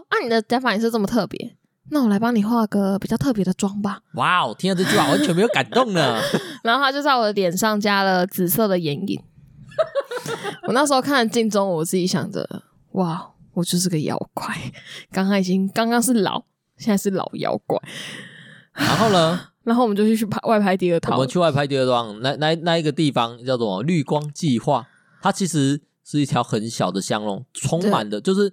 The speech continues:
Speaker 2: 充满了各，
Speaker 1: 充满着文青店面。
Speaker 2: 各种文青小店。
Speaker 1: 对。
Speaker 2: 对，它就老房子，然后重新装潢。
Speaker 1: 嗯。
Speaker 2: 哦，用了一些铁件啊，或者用一些藤蔓啊，
Speaker 1: 嗯。
Speaker 2: 那种锈斑的那种铁件什么的，
Speaker 1: 反正就其实要认真说，
Speaker 2: 就很旧啊。
Speaker 1: 我觉得蛮好拍照的啦，是蛮好拍的一个地方，因为它有很多奇奇怪怪的道具跟布景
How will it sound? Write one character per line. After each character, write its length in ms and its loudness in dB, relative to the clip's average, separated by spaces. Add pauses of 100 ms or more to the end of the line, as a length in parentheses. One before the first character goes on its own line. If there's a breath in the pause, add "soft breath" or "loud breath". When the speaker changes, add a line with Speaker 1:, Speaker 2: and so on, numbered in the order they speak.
(200 soft breath)
Speaker 2:
充 160 2
满 160 4
了 20 2
各， 60 0
Speaker 1:
充 40 -2
满 0 -
着 0 -
文 200 4
青 240 0
店 180 2
面。 0 -
Speaker 2:
各 60 0
种 200 0
文 100 -2
青 180 -2
小 220 0
店。 360 0 (160)
Speaker 1:
对。 120 0
Speaker 2:
对， 80 2
它 240 -2 (120)
就 180 0
老 200 0
房 240 -2
子， 260 -2 (160)
然 140 0
后 80 0
重 180 -6
新 220 -4
装 240 -2
潢。 220 -6 (100)
Speaker 1:
嗯。 240 0 (100)
Speaker 2:
哦， 160 0
用 200 0
了 80 0
一 40 0
些 120 -2
铁 260 -2
件 260 -2
啊， 380 0
或 180 -2
者 120 0
用 200 0
一 60 0
些 420 -2 (280 soft breath)
藤 240 -2
蔓 260 0
啊， 500 2
Speaker 1:
嗯。 600 -2
Speaker 2:
那 60 0
种 200 -4
锈 460 -2
斑 280 -2
的 80 -10
那 120 0
种 240 -2
铁 180 0
件 160 -2
什 60 2
么 20 2
的， 100 0
Speaker 1:
反 100 4
正 100 4
就 40 4
其 140 2
实 260 2
要 140 4
认 140 4
真 0 -
说， 140 4
Speaker 2:
就 20 4
很 80 2
旧 80 4
啊。 60 4
Speaker 1:
我 140 4
觉 120 0
得 80 4
蛮 180 0
好 100 4
拍 220 2
照 220 0
的 80 -6
啦， 120 -4
是 140 -2
蛮 160 0
好 100 2
拍 160 0
的 80 0
一 40 0
个 80 0
地 100 0
方， 160 0
因 60 2
为 40 4
它 100 0
有 40 2
很 100 -2
多 140 0
奇 160 -2
奇 60 0
怪 120 0
怪 120 0
的 80 0
道 160 2
具 120 -2
跟 140 -2
布 160 -4
景 160 -6